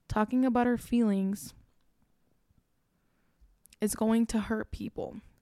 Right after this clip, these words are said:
because we're gonna place them in a position that is not comfortable for them. But that's the best thing we can do, because we have to be selfish sometimes. You know, there was several conversations that I had with my dad that I knew,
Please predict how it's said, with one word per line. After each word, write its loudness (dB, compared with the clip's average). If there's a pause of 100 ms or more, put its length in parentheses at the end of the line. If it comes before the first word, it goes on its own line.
(240)
because -2
we're -4
gonna -4 (480)
place -2
them -2
in -2
a -8
position -2
that -6
is -10
not -6
comfortable -4
for -12
them. -10 (680)
But -2
that's 2
the -2
best 0
thing -4
we 0
can -4
do, 2
because -6
we -2
have -6
to -6
be -6
selfish -8
sometimes. -10 (920)
You -2
know, -2
there 0
was -2
several -2
conversations -4
that -2
I -2
had -4
with -6
my -4
dad -6
that -4
I 0
knew, 2